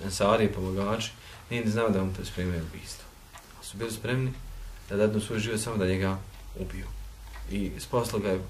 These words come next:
nakon Allahove pomoći, šta? Šljem.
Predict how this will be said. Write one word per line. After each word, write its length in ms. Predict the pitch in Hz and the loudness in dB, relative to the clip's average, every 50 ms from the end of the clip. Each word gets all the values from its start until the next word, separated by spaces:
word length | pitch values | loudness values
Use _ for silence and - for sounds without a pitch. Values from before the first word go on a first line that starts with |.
| - - - - | -8 -10 -8 -4
nakon 260 | 101 104 107 110 101 | -2 -2 0 0 2
Allahove 360 | 90 92 98 98 101 92 87 | 2 4 4 4 2 0 0
pomoći, 360 | - 101 95 92 90 90 - - | 0 0 0 0 0 -2 -4 -6
šta? 260 | - - 95 92 92 - - - - - - - - - - - - - - - - - - - - - - - - - - - - - - - - - - - - - - - | -4 -2 -2 -2 -4 -4 -8 -12 -14 -14 -14 -14 -16 -16 -16 -16 -16 -16 -16 -18 -18 -18 -18 -18 -18 -20 -20 -20 -20 -20 -20 -18 -18 -18 -18 -18 -20 -20 -20 -20 -20 -20 -18 -14
Šljem. 300 | - - - 107 95 95 | -10 -6 -2 -2 -2 -2